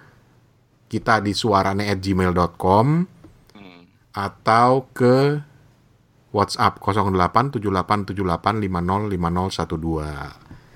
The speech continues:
Speaker 1: Jadi bikin,
Speaker 2: Hmm.
Speaker 1: jadi karena Kepo Buku ini pengennya sih lebih banyak referensi buku yang lebih beragam, itu aja.
Speaker 2: Betul. Kalau gua, kalau gua satu lagi mungkin dari
Speaker 1: Hmm.
Speaker 2: segi tamu, eh, gua cuman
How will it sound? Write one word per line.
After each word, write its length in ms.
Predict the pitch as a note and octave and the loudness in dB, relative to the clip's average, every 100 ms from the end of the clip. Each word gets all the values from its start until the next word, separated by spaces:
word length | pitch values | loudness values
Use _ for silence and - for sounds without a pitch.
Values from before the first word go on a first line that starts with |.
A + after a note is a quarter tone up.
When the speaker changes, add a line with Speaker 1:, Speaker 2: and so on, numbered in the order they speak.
| - | -8
Speaker 1:
Jadi 160 | G#2+ C3 | 0 0
bikin, 260 | C3+ C#3 C3+ | 2 2 0
Speaker 2:
Hmm. 140 | F2+ F2+ | -4 -10
Speaker 1:
jadi 200 | B2+ C#3+ | -2 -2
karena 280 | E3+ E3 F3+ F3 | 2 2 2 2
Kepo 280 | - D3+ D#3 | 2 2 2
Buku 280 | D3 D3+ | 0 0
ini 280 | D3+ F3 F#3+ F#3 - - _ _ _ | 0 2 0 -2 -14 -20 _ _ _
pengennya 420 | - C3+ C#3+ D#3 F3 | -2 0 2 2 2
sih 360 | - F#3+ F3+ - - _ _ | 0 0 -2 -6 -20 _ _
lebih 340 | D#3+ D3 C#3+ D3 | 0 2 4 4
banyak 360 | C3 B2+ C#3 - | 4 4 2 0
referensi 600 | B2+ B2 C3 B2 B2 A#2 | 0 0 2 2 2 0
buku 400 | A2 A2 C#3 A#2 | -2 -2 -4 0
yang 320 | A2 G#2 G2+ | 2 2 0
lebih 220 | G2+ G#2 | -2 -2
beragam, 520 | G2+ F#2 F2 F2 F#2 F#2 | 0 0 2 2 2 2
itu 200 | F2 F#2+ | -2 0
aja. 380 | G2 F2+ D#2+ - - _ _ _ _ _ | 0 0 -4 -8 -20 _ _ _ _ _
Speaker 2:
Betul. 640 | - F2 - E2+ E2+ E2+ F2+ - _ - - - | -16 -14 -6 -4 -4 -6 -12 -20 _ -16 -14 -4
Kalau 280 | C3+ C3+ C3+ | 2 2 2
gua, 300 | D3+ G#3+ - | 2 0 0
kalau 180 | C#3+ | 0
gua 120 | C3+ E3 | 2 2
satu 180 | C#3+ | -2
lagi 300 | B2 G#2 G2+ | 0 0 0
mungkin 560 | F#2 F#2+ F2+ F2+ E2+ D#2 | -8 -10 -10 -10 -10 -14
dari 240 | - G2+ G2 | -6 -4 -2
Speaker 1:
Hmm. 80 | |
Speaker 2:
segi 220 | - F2+ G#2+ | -4 -6 -6
tamu, 600 | - F#2+ F#2+ A#2+ C3+ A#2+ | -2 -2 -2 -4 -4 -4
eh, 320 | G2 G2 F#2+ | 2 4 4
gua 140 | F#2 A2+ | 2 0
cuman 240 | B2 G#2 | 0 -2